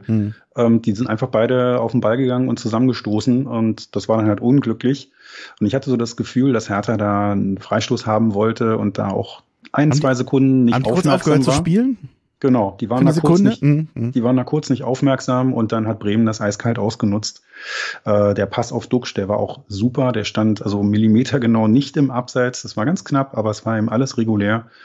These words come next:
Speaker 2: Und ja, dann hat er dann den auch wirklich eiskalt verwandelt. Ähm, was ich an der Stelle noch gut fand, war, dass ich das Gefühl hatte, dass Hertha noch nicht nachlässt. Ich fand, die waren trotzdem noch im Spiel und haben was versucht, aber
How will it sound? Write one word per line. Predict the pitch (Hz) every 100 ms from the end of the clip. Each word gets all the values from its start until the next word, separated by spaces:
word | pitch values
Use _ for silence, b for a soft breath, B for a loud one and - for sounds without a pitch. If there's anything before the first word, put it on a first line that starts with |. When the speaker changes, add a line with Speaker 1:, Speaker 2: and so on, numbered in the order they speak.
| B B B B B
Speaker 2:
Und | 120 117 113 107 - -
ja, | 120
dann | 98 95
hat | 95
er | 104
dann | 104 107 107 104
den | 110
auch | 107 104
wirklich | 107 -
eiskalt | 104 101 - 107
verwandelt. | 120 107 117 104 92 113
Ähm, | 104 101
was | 110 107
ich | 131 -
an | 107 101
der | 113 131 143 143
Stelle | - 127 127
noch | 120 110 - _ _
gut | 117 135 156
fand, | - 156 160 - _
war, | 120 120 123
dass | 120 117
ich | 123
das | 127
Gefühl | - - 123
hatte, | 113 113
dass | 110
Hertha | 117 113 110
noch | 101
nicht | 110 185
nachlässt. | 110 98 110 131 - - B B B B -
Ich |
fand, | - 117
die | 117
waren | 113
trotzdem | 107 117 113 147
noch | 135 131
im | 135 117
Spiel | - 110 113
und | 156 113
haben | 120
was | 120 117
versucht, | 120 104 123 156 -
aber | 113 113 113